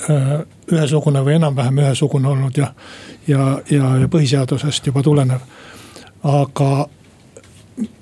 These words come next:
minu meelest küll esimest korda on meil olukord selline, et, et, öö, ametis oleva presidendi kandideerimisest ei, ei räägi mitte keegi.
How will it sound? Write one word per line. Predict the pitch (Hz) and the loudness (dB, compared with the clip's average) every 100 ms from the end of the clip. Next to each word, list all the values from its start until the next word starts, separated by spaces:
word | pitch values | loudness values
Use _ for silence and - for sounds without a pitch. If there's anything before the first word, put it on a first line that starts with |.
| - 156 | -4 0
minu | 180 202 | 2 2
meelest | 160 139 - | 2 -2 -2
küll | - 156 180 | 0 2 2
esimest | 190 151 - | 2 0 0
korda | 170 151 147 143 | 0 0 -2 -2
on | |
meil | 147 143 | 0 0
olukord | 165 147 135 - | 0 0 -2 -2
selline, | 185 151 139 | 0 2 0
et, | 131 - - - - - - - 143 | -6 -12 -20 -20 -20 -20 -20 -8 -2
et, | 139 139 131 - - - 147 | 0 0 -2 -8 -20 -6 -2
öö, | 143 143 143 143 143 143 160 - - - - 175 | 0 0 0 -2 -2 -2 -6 -8 -20 -20 -4 0
ametis | 208 - - 143 | 0 -2 -4 -2
oleva | 147 139 127 | 0 0 -2
presidendi | 127 190 180 143 139 127 135 127 - - - | -2 0 0 0 -2 -4 -6 -8 -12 -10 -2
kandideerimisest | 156 135 185 175 139 127 - 113 - | 0 0 2 2 0 -2 -4 -8 -2
ei, | 143 143 165 - | 0 2 0 0
ei | 160 151 | 0 2
räägi | 165 147 | 0 0
mitte | 147 160 156 | -4 -4 -2
keegi. | 190 165 120 - | 0 0 0 -8